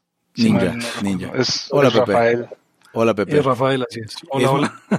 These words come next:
Speaker 3: <laughs>
Speaker 2: es maravilloso, es maravilloso porque había perdido todo el tren de pensamiento, así puedes llegar tú y, y, y, y retomarlo.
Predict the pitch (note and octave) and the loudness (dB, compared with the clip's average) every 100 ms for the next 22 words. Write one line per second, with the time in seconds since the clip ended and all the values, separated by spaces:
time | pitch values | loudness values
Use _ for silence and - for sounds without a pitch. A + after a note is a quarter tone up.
0 | - E3 B2 C3+ C3 A#2+ A2+ A#2 A#2 - | -2 -2 0 2 2 4 4 2 0 0
1 | C3 A2 A2 A#2 A2 G#2 G#2+ A#2 A2 G2 | -2 -2 -2 0 0 0 0 -2 -8 -2
2 | F#2+ G2 G#2 G2+ G2 G#2 G#2 G#2+ - G#2+ | -2 0 0 0 2 2 0 0 -2 0
3 | G2+ G#2 F#2 G#2 A#2+ D3+ A2+ G#2+ G#2+ G2 | 0 -4 -4 -2 0 0 0 -2 -2 0
4 | F#2+ F#2 F2+ - G2 F#2 E2+ F2 F2 F2 | 0 0 -2 -2 0 0 -4 -12 -12 -12
5 | E2+ F#2 F2+ F#2 F2 F2 E2+ D2+ D2 | -12 -12 -10 -6 -6 -4 -6 -6 -12